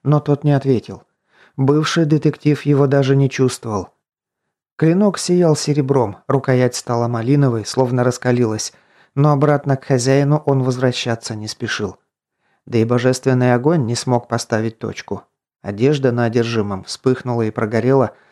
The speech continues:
словно была из специальной пиробумаги, которую используют фокусники. Черный, приложившись об стену, не упал и даже не поплыл.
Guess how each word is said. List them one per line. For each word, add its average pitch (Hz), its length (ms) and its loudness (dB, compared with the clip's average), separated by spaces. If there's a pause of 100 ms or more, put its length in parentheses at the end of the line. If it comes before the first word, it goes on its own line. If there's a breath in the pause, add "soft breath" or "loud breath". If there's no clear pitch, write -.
(140 soft breath)
словно 143 360 2
была 139 260 4
из 135 200 -4
специальной 127 600 0
пиробумаги, 123 840 0 (100)
которую 123 380 0
используют 113 520 -4
фокусники. - 640 -8 (1040)
Черный, 147 460 2
приложившись 170 720 0
об 151 120 -2
стену, 147 380 0
не 143 160 4
упал 131 480 2 (100)
и 117 120 -6
даже 117 320 0
не 123 100 -2
поплыл. 127 480 0